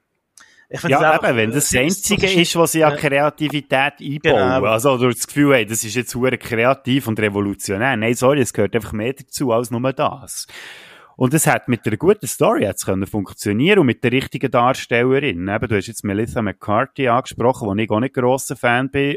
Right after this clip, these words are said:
Speaker 2: und was ich auch einen grossen Minuspunkt finde an diesem Film, ist echt Leslie Jones. Wo für mich einfach den Humor irgendwie pflegt, oder ich wag, ich, eigentlich wollte ich dem gar nicht Humor sagen, einfach, einfach laut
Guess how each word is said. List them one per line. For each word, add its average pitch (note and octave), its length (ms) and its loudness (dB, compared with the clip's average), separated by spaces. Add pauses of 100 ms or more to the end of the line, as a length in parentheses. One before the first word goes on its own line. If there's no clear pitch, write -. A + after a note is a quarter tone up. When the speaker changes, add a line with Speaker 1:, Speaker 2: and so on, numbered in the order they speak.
Speaker 2:
und A#2 200 0
was A2 240 0
ich B2+ 260 0
auch A#2 200 4
einen A2 100 -2
grossen A2+ 400 0
Minuspunkt A#2 560 -4
finde A2+ 240 -2
an F#2 60 -6
diesem F#2+ 180 -4
Film, G#2 280 -2
ist F2+ 100 -10
echt G2+ 240 -4
Leslie G#2 360 -6
Jones. G#2 640 -8 (1000)
Wo A2 140 0
für A2 120 -8
mich A#2+ 220 2
einfach - 300 -2
den A#2+ 220 0
Humor B2 600 4
irgendwie C#3 480 -4
pflegt, - 580 -6
oder G#2+ 240 -4 (300)
ich G#2 140 -6
wag, F2+ 260 -4
ich, G2+ 200 -8 (200)
eigentlich G#2 200 -8
wollte F2+ 200 -12
ich - 20 -16
dem F#2+ 140 -6
gar G2+ 180 -6
nicht A2 120 -6
Humor F#2+ 360 -6
sagen, G2 300 -6
einfach, G#2 240 -8 (280)
einfach - 360 -4
laut F#3+ 280 4